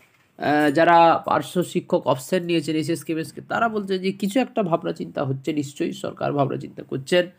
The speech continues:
এবং সেখানে দাঁড়িয়ে, আহ, পার্শ্ব শিক্ষকদের ভালো কিছু হবে, এমনটাই কিন্তু বলছেন। এই জায়গায় দাঁড়িয়ে, আহ, প্রশ্ন চিহ্ন যে বন্ধু, যে ভালো কিছু যে হবে তার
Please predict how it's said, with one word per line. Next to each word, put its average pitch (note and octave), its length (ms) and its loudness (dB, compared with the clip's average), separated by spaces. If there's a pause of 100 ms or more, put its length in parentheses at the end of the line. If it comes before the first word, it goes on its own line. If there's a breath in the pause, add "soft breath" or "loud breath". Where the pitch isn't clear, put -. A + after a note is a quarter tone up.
(360 soft breath)
এবং D#3+ 180 -2
সেখানে D3+ 380 -2
দাঁড়িয়ে, C3+ 460 2 (320 loud breath)
আহ, C#3 420 4
পার্শ্ব C#3 280 0
শিক্ষকদের D3 520 -2 (300)
ভালো E3 260 2
কিছু D#3+ 280 -2
হবে, C3 320 2
এমনটাই C#3 480 0
কিন্তু C3 240 -4
বলছেন। B2+ 380 2 (1300 soft breath)
এই F3+ 200 4
জায়গায় F#3 260 4
দাঁড়িয়ে, F3+ 480 4 (400 soft breath)
আহ, D3+ 580 4
প্রশ্ন F3+ 360 0
চিহ্ন E3 280 0
যে F3 80 4
বন্ধু, F#3+ 300 -4
যে F#3 160 2
ভালো C#3+ 300 0
কিছু E3+ 220 -6
যে F3 120 0
হবে D#3+ 220 0
তার D#3+ 260 0